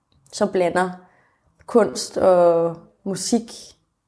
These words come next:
og andre former for kunst, øhm, på, i alle mulige steder ud over hele byen i lang tid, hvor der også er talks og, øh, lectures og sådan nogle ting.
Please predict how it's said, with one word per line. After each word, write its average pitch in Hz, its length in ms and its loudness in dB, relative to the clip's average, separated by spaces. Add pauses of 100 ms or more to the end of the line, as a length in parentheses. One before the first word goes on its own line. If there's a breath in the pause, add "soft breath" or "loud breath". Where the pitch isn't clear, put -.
og 180 440 4
andre 196 280 0
former 185 500 -2
for 185 120 -2
kunst, - 540 -4
øhm, 170 520 -2 (840)
på, 185 200 2 (380)
i - 120 2
alle 196 220 4
mulige 196 220 0
steder 190 320 0
ud 185 100 4
over 185 180 0
hele 196 260 -2
byen 190 300 -4
i 190 40 -2
lang 185 260 -4
tid, 190 220 -2
hvor 185 120 4
der 180 80 0
også 180 220 0
er 175 180 2
talks 190 600 -2
og, 170 340 0 (1040 soft breath)
øh, 170 340 4
lectures 190 520 0
og 190 100 -4
sådan 185 140 -4
nogle 175 160 -4
ting. 175 260 -4